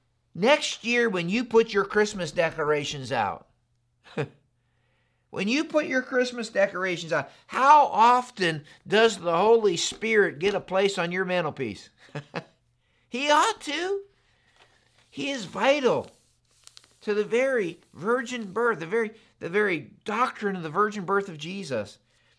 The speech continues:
How about Jesus' baptism? Remember that story? Jesus was baptized and he went up out of the water, and at that moment heaven was opened,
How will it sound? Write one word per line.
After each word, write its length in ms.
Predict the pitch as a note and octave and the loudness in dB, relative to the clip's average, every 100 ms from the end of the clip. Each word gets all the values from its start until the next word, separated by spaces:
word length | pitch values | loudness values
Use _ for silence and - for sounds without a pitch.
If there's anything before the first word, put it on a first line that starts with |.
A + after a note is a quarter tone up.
| _ - | _ -10
How 80 | G3 | 0
about 180 | G#3+ | 0
Jesus' 340 | F3+ A3+ A3 F#3 | 2 0 -2 -4
baptism? 680 | F#3 G#3+ A#3+ G3 D#3 C3+ B2+ | 2 2 2 -2 -2 -4 -6
Remember 220 | D#3+ F#3 | -4 0
that 140 | G3 | 0
story? 460 | G#3 - A3 B3 D4 _ _ _ _ _ _ - | 0 -2 2 2 0 _ _ _ _ _ _ -10
Jesus 420 | D#3 G#3 G#3+ F3 | -6 -4 -4 -6
was 120 | D3 | -6
baptized 680 | G2+ D3+ G3+ A3+ G#3+ A#3 F#3+ | 0 2 2 4 6 6 2
and 80 | C#3+ | -4
he 40 | |
went 160 | C#3+ F3 | -2 -2
up 140 | G3 | 2
out 140 | G3 | 0
of 60 | F3 | 0
the 60 | C#3+ | -2
water, 360 | D3+ G#3 A#3 | 0 2 2
and 200 | A3+ C3 | 0 -6
at 120 | B2+ | -4
that 240 | D3+ F#3+ E3+ | 0 0 0
moment 340 | E3 F#3+ G3 | -4 -2 -4
heaven 320 | C#3 E3+ G3 | -2 -2 -2
was 160 | E3+ B2+ | -6 -2
opened, 420 | D3+ G3 B3 C4+ | -2 0 -4 -8